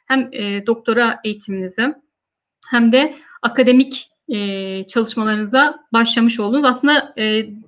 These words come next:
e, çok gençsiniz, e, fakat bayağı yol kat ettiniz. Yani bu bakımdan da, e, imrenilecek bir, e,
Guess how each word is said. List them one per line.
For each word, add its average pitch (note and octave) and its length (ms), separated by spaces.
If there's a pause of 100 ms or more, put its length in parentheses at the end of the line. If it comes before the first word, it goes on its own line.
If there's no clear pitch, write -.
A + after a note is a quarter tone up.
(840)
e, G#3 260
çok C#4 220
gençsiniz, D#4 840 (100)
e, G#3+ 360 (300)
fakat - 380
bayağı C4+ 400
yol D4 160
kat D4+ 260
ettiniz. G3+ 380
Yani G#3+ 480
bu A#3+ 200
bakımdan C4 540
da, C4+ 280
e, A3 400 (500)
imrenilecek C#4 800
bir, B3+ 200
e, G#3 180